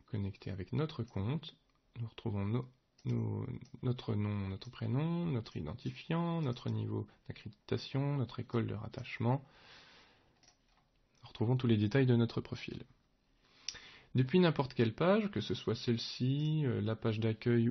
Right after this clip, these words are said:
ou, euh, une osap, hein, un module de l'E N T, nous pouvons toujours accéder à ce bouton bleu et donc à ce lien quitter qui va fermer la session. Allons-y.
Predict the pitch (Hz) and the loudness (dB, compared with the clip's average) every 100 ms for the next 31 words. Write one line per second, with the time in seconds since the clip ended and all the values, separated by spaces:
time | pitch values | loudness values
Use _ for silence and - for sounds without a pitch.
0 | - 120 127 131 123 - 110 101 101 101 | 2 2 4 4 2 0 -2 -2 -2 -4
1 | 107 - 113 - _ _ - - 107 101 | -4 -4 -6 -8 _ _ -10 -2 0 2
2 | 110 104 180 - 165 107 101 104 113 107 | 4 4 4 2 0 4 4 4 4 4
3 | 98 95 95 98 147 202 - - - - | 2 0 -2 -2 0 0 -4 -18 -20 -20
4 | _ _ _ 156 208 175 127 127 139 - | _ _ _ 4 4 4 4 4 2 -4
5 | _ - 180 170 139 131 123 117 170 156 | _ -2 2 4 4 2 2 2 2 2
6 | 123 107 - 107 131 123 107 98 101 180 | 2 4 2 2 0 2 0 2 4 6
7 | 262 - - - 156 180 147 170 135 151 | 4 0 -20 0 2 4 4 2 0 0
8 | - - 120 131 - _ _ _ 117 113 | -6 0 0 0 -8 _ _ _ 2 4
9 | 110 113 - - - 127 - - _ _ | 4 4 0 -6 -2 0 0 -4 _ _
10 | _ _ - - 104 104 - - - - | _ _ -8 -2 2 2 0 -8 -20 0
11 | 107 98 107 160 220 - - 104 113 - | 2 4 4 2 -2 -8 -4 -2 -2 -2
12 | - - 113 175 - _ _ - - - | -6 -2 -2 -2 -8 _ _ -20 -20 -20
13 | _ - 104 87 95 | _ -6 -4 -4 -4